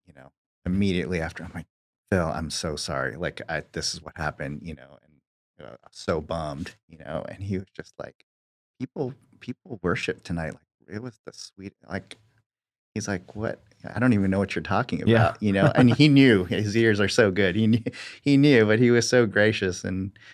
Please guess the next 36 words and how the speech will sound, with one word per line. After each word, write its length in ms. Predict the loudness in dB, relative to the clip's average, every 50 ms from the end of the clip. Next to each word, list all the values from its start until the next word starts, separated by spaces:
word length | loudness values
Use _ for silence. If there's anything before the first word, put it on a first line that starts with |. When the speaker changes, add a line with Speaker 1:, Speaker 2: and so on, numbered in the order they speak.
| _ _ _ _ _ _ -6 -4
Speaker 1:
I 80 | -2 -2
think, 260 | 0 -2 -2 -2 -4 _ _ _ _ _ _ _ _ _ _ _ -2
I 100 | 0 2
think 280 | 2 2 0 0 -6 _ _ -2
it's 220 | -2 -2 -2 -2
just 260 | -2 0 0 0 -2 _ _ _ _
relation-, 560 | -2 0 2 2 2 2 2 0 -4 -4 -6 -8 -16 -20 _ _ -6
a 100 | -4 -2
relationship, 580 | 0 2 4 4 4 4 2 0 0 0 -4 -4
you 100 | -6 -6
know? 120 | -4 -4 -4
You've 380 | -4 -4 -6 -10 -14 -16 -10
been 240 | -6 -6 -6 -6 -6 -6
working 340 | -4 -4 -4 -2 -4 -6 -4
with 140 | -6 -6
someone 280 | -6 -4 -4 -4 -4 -6
for 120 | -4 -6
a 80 | -4 -4
long 240 | -4 -4 -4 -6 -6
time, 480 | -8 -8 -8 -6 -6 -6 -6 -6 -8 -8
you 160 | -8 -10 -10
know, 180 | -10 -12 -16 -20 -20
and, 180 | -20 -20 -20 -20 _ _ _ _ -20
and 120 | -20 -20
you 140 | -20 -20 -20 _ _ _ _ _ _ -6
really 220 | -4 -2 -2 -2
love 240 | -2 -2 -4 -4 -4
each 220 | -4 -6 -6 -6 -6
other, 280 | -4 -4 -4 -4 -2 -2
and, 300 | -4 -4 -4 -6 -8 -12 _ _ _ _ _ _ _ _ _ _ -20
and 140 | -18 -10 -4
both 260 | -2 0 0 -2 -4 -4
people 300 | -4 -4 -2 -2 -2 -2
are 100 | 0 -2 -2
thinking 380 | -2 -4 -4 -2 -2 -2 -2
about 460 | -2 -2 0 2 2 2 2 0 -4